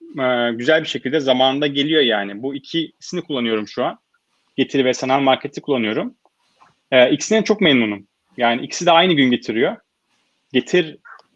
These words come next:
çok hızlı getiriyor. Yani dört ile yedi dakika ama bu son ikisine gecikme oldu bu arada. Otuz dakika sürdü. E,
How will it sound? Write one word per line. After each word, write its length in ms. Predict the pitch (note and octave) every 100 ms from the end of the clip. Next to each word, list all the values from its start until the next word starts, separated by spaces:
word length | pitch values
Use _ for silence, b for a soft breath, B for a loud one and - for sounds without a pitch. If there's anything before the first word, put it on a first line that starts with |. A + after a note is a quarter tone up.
| -
çok 220 | D#3+ -
hızlı 140 | D3
getiriyor. 440 | B2 A2 A2+ B2+ F#3+
Yani 340 | C3 A2+ G#2
dört 240 | C3+ C#3+ D#3+
ile 100 | C3+
yedi 200 | C3+ C#3+
dakika 240 | C3 -
ama 160 | G#3 E3
bu 80 | E3
son 220 | - F#3
ikisine 640 | D#3+ G3 - - - G#3+
gecikme 340 | E3 C#3+ - G3+
oldu 200 | D3 A#2
bu 100 | G#2+
arada. 300 | G#2+ E3 - _ _ _ _ _ _
Otuz 280 | C3 - E3
dakika 220 | D#3+ -
sürdü. 400 | - B2+ A2+ F#3+ _ _ _ _ _ _ _ _ _ _ _ -
E, 60 | C3